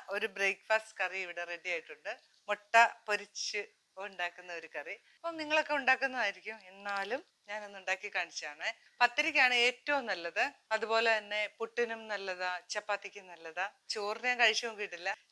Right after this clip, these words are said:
എന്തായാലും എല്ലാവരും ഒന്ന് ഉണ്ടാക്കി നോക്കൂ കേട്ടോ. അപ്പൊ രണ്ട് മുട്ടയാല് ഒരു മുട്ടയൊക്കെ ഉള്ളപ്പം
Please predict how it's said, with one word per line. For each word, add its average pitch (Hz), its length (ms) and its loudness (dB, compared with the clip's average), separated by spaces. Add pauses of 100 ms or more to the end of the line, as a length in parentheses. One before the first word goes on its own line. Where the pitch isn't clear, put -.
എന്തായാലും 311 520 8
എല്ലാവരും 269 440 6
ഒന്ന് 220 160 -8
ഉണ്ടാക്കി 214 320 0
നോക്കൂ 180 240 -8
കേട്ടോ. 226 160 -2 (200)
അപ്പൊ 226 120 2 (120)
രണ്ട് 233 220 4 (100)
മുട്ടയാല് 226 460 8 (100)
ഒരു 247 200 0
മുട്ടയൊക്കെ 240 560 8
ഉള്ളപ്പം 208 400 4